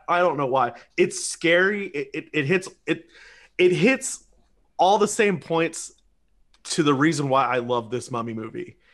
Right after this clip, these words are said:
And, um, did, fun fact, did you know in that Jungle Book that Lena, Le-,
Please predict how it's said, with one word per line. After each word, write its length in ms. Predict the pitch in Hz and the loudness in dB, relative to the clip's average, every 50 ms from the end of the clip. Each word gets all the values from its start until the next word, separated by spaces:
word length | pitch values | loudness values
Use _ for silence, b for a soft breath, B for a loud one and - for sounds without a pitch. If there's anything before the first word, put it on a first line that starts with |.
| B B B B B B B B _ _ | B B B B B B B B _ _
And, 300 | 151 147 147 147 143 139 | 0 2 2 2 0 0
um, 480 | 131 - 143 139 131 123 113 110 110 - | 0 0 2 2 2 2 0 -2 -8 -4
did, 180 | 135 - 180 - - _ _ _ | -4 -4 -4 -4 -14 _ _ _
fun 240 | _ - 226 226 226 | _ -2 0 0 2
fact, 240 | 220 208 180 - - | 0 -2 -2 -2 -4
did 140 | 147 147 190 | -8 -6 -4
you 100 | 254 302 | -2 0
know 500 | 302 220 220 233 240 254 247 220 - _ _ _ _ _ _ _ _ _ | 0 0 0 0 -2 -4 -6 -10 -14 _ _ _ _ _ _ _ _ _
in 180 | - 165 160 165 | -4 -4 -2 0
that 220 | 165 180 202 160 | 0 0 0 -2
Jungle 260 | 139 160 165 175 185 185 | -2 -2 -2 0 -2 -2
Book 300 | 175 208 214 214 208 - | -2 -2 -4 -4 -2 -2
that 200 | 165 - - 135 | -2 -2 0 -2
Lena, 400 | 143 165 190 214 196 170 143 143 - _ _ _ | -4 -2 -2 -2 -2 -4 -6 -8 -12 _ _ _
Le-, 160 | 147 135 147 | -8 -6 -6